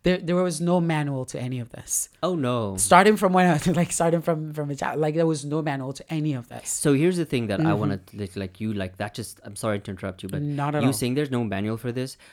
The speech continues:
Speaker 2: like, you know how people go, "There's no manual for life"?
Speaker 1: Mm-hmm.
Speaker 2: Actually, for straight people, there is a manual.
Speaker 1: Oh my
Speaker 2: You know
Speaker 1: God,
Speaker 2: what
Speaker 1: yes.
Speaker 2: that manual is?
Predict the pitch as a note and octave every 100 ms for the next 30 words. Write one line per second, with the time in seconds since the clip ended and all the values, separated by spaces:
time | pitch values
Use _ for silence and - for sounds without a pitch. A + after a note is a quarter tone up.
0 | - A2 - - C3+ G3+ F3 D#3+ D3 C3
1 | A#2+ A#2+ A#2 G#2+ G#2 G#2+ - G2 F#2+ A2
2 | - F3 D#3 E3 D#3+ - A3+ G3+ F3 C#3+
3 | C#3+ D3 D#3 B2 A2 G#2+ G2+ F#2+ F#2 F2+
4 | F2 D#3+ E3 C3+ D3 D3+ D3 C#3 C#3 C#3
5 | C3+